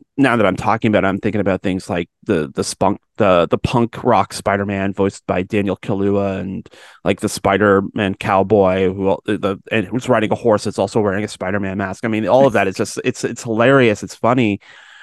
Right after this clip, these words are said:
Um, but it, it just, it does, it hasn't penetrated the same. And I, it's not one of my points. Um, but just, like, even more specific, the fall of the comic book movie, it, you know, and, and I don't think that has anything to do with the creativity,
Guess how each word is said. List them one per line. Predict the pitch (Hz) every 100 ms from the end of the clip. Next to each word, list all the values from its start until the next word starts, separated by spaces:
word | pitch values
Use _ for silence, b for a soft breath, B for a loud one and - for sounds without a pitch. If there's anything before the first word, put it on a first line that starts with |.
| B B B
Um, | - 120 113 107 104 101 98 - _ _ - _
but | 123
it, | 110 92
it | 120
just, | 127 117
it | - 113
does, | 127 104 _ _
it | -
hasn't | 160 - 131 98
penetrated | 135 135 135 104 98
the |
same. | 110 117 110
And | 135
I, | 107 147 _ _ _ _ _
it's | - 156 -
not | 196
one | 170
of | 143
my | 135 139 139 _ _ _ _ _ _ _ _ -
points. | - 151 165 - - b b b b b b _
Um, | 127 123 120 117
but | 131 120
just, | 180 -
like, | - 120 -
even | - 139 131
more | 120
specific, | 127 117 - 95 98
the |
fall | 104 - 95 104
of |
the | 95
comic | - - 101 123
book | 92
movie, | 85 71 85 - 64 -
it, | 107 -
you | 113
know, | 107
and, | 98
and | 101 127
I |
don't | 143 156
think | 156
that | 123
has | 117
anything | 117 117
to | 113
do | 113
with | 110
the | 113
creativity, | - 104 90 - 160 165 98 92